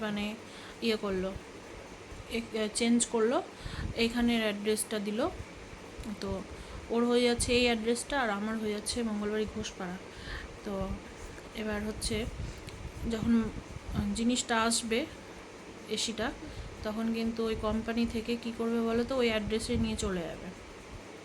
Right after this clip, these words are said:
তো এবার ওরা আমাদেরকে বলল, স্টোর থেকে বলল যে এক কাজ করবেন, ওরা কিন্তু ফোন করবে, তখন বলবেন যে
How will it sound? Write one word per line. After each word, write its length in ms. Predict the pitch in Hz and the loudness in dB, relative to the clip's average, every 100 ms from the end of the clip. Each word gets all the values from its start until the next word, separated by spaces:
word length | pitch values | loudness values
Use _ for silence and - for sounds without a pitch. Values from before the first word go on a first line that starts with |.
| - - - - | -14 -14 -14 -8
তো 60 | 214 | -6
এবার 240 | 208 208 208 - - - - - - - 214 208 | -2 -2 -2 -4 -8 -8 -10 -10 -10 -6 -4 0
ওরা 140 | 226 | 2
আমাদেরকে 360 | 233 240 240 240 | 4 4 2 2
বলল, 320 | 240 254 233 262 311 - - - - | 2 4 4 2 -4 -12 -14 -12 -8
স্টোর 260 | - 226 226 | -2 -2 -2
থেকে 160 | 247 240 | 0 2
বলল 340 | 233 220 214 | 4 6 4
যে 200 | 233 214 214 226 - - - 226 | 2 0 -2 -4 -12 -12 -8 -6
এক 100 | - | 0
কাজ 240 | 220 226 - | 0 0 0
করবেন, 340 | 254 277 233 | 2 4 4
ওরা 160 | 214 214 | 4 2
কিন্তু 260 | 233 233 - | 4 2 2
ফোন 180 | 240 240 | 4 6
করবে, 240 | 247 302 | 6 2
তখন 260 | - 220 226 220 | 2 0 0 2
বলবেন 320 | 220 254 | 2 2
যে 80 | 240 | 2